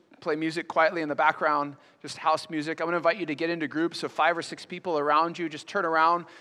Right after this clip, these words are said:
and just spend time in prayer and thanksgiving, thanking the Lord for what He's done. And if you're new this morning, you can listen or you can join in.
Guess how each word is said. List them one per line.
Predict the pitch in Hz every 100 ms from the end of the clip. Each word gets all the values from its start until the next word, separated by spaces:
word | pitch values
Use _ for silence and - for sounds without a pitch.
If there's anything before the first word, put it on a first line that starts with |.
| -
and | -
just | 202 -
spend | 220 202
time | - 185 185
in | 165
prayer | - 143 147 123
and | 120
thanksgiving, | 147 131 - 117 110 113 _ _
thanking | - 175 208 185
the |
Lord | 165 170 165
for | 160
what | 151 151
He's | 160 139
done. | 147 139 110 - - _
And | 160
if | 165
you're | 185
new | 180 202
this | 214 190 190
morning, | 185 190 196 202 - - _ -
you | 175
can | 170 151
listen | 202 - 214
or | 185
you | 175
can | 170 139
join | 160 165
in. | 160 151 117